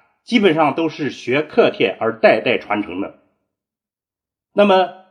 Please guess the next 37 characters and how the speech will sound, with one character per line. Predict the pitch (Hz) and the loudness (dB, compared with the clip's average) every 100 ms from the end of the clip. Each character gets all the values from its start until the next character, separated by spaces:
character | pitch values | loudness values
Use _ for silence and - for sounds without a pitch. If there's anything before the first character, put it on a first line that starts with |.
| _ | _
我 | - 156 | 2 4
们 | 151 208 208 | 6 4 2
临 | 160 190 226 | 2 0 0
刻 | 254 170 | 0 0
帖 | 180 - - _ | -2 -6 -10 _
就 | 202 | -8
可 | - 156 | -2 -2
以 | 170 | -2
体 | 147 - - 110 | -8 -12 -10 -4
会 | 208 165 | 0 2
到 | 156 - - _ _ | 2 0 -8 _ _
这 | - 208 | -4 -4
些 | 156 185 143 | -2 -2 -2
一 | 143 | -4
代 | 196 185 | 2 2
一 | 131 | 2
代 | 131 117 | 0 -2
书 | - 180 | -2 -4
法 | 151 92 | -2 0
家 | 110 101 | 2 0
的 | 92 | -2
书 | - 156 | -4 -4
学 | 117 | -2
精 | 101 113 | -2 -4
神。 | 104 78 - _ _ _ _ _ _ _ _ _ _ _ _ _ 311 320 _ _ _ _ _ _ _ _ | -4 -8 -12 _ _ _ _ _ _ _ _ _ _ _ _ _ _ _ _ _ _ _ _ _ _ _
所 | - 185 | 0 4
以 | 226 165 131 - _ _ _ _ _ _ _ _ _ _ _ _ _ _ | 4 2 -4 -8 _ _ _ _ _ _ _ _ _ _ _ _ _ _
木 | 254 294 196 | 6 6 6
质 | - 196 | -2 -4
的 | 143 120 | 0 -2
刻 | - 139 220 | -2 0 0
帖 | - 123 - _ _ _ _ | 2 -4 -6 _ _ _ _
和 | - 117 139 156 147 - - | -6 0 4 4 2 -6 -20
刻 | - 269 165 | -2 2 2
石 | - 117 226 | 0 -8 -6
书 | 208 170 | -6 -6
法 | 98 78 | -8 -12